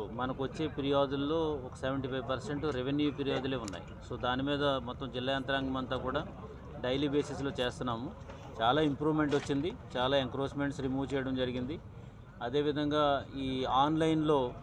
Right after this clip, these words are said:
ఒకళ్ళ పేరు ఉంటే వేరే పేర్లు ఎక్కించినట్టుగా అవి కూడా కొన్ని కంప్లైంట్స్ వచ్చినాయి. అవి కూడా ప్రాపర్గా కూడా మనం ఒక ఎస్ఓపి పెట్టుకుని, స్టాండర్డ్ ఆపరేటింగ్ ప్రొసీజర్ పెట్టుకుని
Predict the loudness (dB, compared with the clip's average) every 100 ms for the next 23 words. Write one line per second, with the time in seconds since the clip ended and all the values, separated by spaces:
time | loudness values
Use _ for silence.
0 | -14 -14 -4 0 0 4 2 4 2 4
1 | 4 2 2 2 2 0 0 -2 -2 -4
2 | -2 -2 0 2 2 -2 -4 -4 0 2
3 | 2 0 -2 -2 -2 -2 -2 -6 -4 -4
4 | -2 -6 -6 -4 -2 0 -2 0 -2 0
5 | -2 -2 -2 -2 0 -2 -2 -4 -4 -2
6 | -2 -2 0 0 0 -2 -2 -2 -4 -2
7 | -2 0 2 2 2 -2 -4 -4 -6 -8
8 | -6 -6 -6 -4 -6